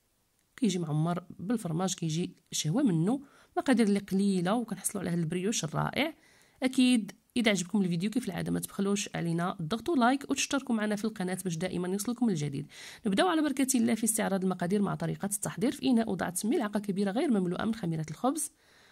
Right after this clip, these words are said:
كاس من قياس العنبة من الحليب السائل الدافئ،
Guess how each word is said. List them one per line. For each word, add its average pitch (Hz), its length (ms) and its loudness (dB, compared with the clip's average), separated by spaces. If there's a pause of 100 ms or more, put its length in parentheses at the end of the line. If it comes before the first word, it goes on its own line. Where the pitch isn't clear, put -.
(840)
كاس 294 280 4
من 262 120 4
قياس 240 260 2
العنبة 208 440 2
من 208 100 0
الحليب 190 320 -2
السائل 180 580 -2
الدافئ، 156 500 -2